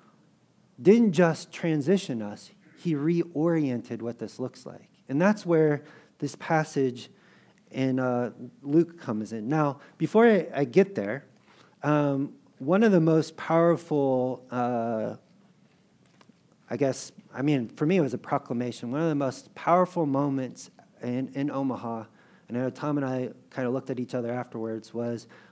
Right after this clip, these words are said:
uh, a teaching, bless you, uh, by a person named Grace Johnson.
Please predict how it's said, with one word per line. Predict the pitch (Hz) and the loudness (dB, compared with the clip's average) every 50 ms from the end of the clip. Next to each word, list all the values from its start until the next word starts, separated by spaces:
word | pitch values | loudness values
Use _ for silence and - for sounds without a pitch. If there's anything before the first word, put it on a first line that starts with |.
| _ _ - | _ _ -6
uh, | 123 127 123 120 123 120 117 107 - - - - - - - - - | -4 -2 0 0 -2 -2 -4 -6 -10 -14 -18 -20 -20 -20 -18 -10 -8
a | 127 127 | -8 -8
teaching, | - - - 208 - - 156 139 | -6 -4 -2 -2 -2 -2 -2 -4
bless | 123 131 139 - - | -4 -4 -6 -8 -10
you, | 104 101 98 - _ - - - _ _ - | -12 -12 -12 -14 _ -20 -20 -20 _ _ -2
uh, | - 131 131 131 131 127 120 - - | 0 2 2 4 2 0 -2 -4 -6
by | 135 127 139 143 | -2 0 2 2
a | 139 135 | 2 2
person | - 180 170 - 165 | 0 -2 -2 -2 -2
named | 143 135 127 110 | -2 -2 -2 0
Grace | 131 135 143 131 - | 0 0 0 0 -2
Johnson. | - 139 120 120 104 - - - - - | -4 -4 -4 -4 -6 -8 -14 -18 -18 -20